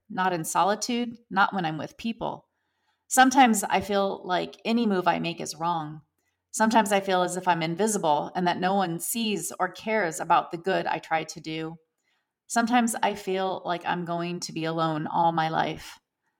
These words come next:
Sometimes I don't trust anyone, and maybe you,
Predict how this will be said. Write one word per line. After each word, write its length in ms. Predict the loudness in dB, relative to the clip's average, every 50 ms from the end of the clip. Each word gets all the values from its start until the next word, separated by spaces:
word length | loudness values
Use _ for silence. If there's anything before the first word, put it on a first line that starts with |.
| _ -6
Sometimes 360 | -4 -2 2 2 2 4 4
I 60 | 4 4
don't 140 | 4 2 2
trust 280 | 2 2 2 2 2
anyone, 680 | 2 2 4 4 4 6 6 6 6 6 4 2 0 -8 -20 _ _ _ _ 0
and 160 | 2 2 4
maybe 240 | 2 2 2 0 0
you, 600 | -2 -2 -4 -4 -2 -2 -2 0 -2 -4 -6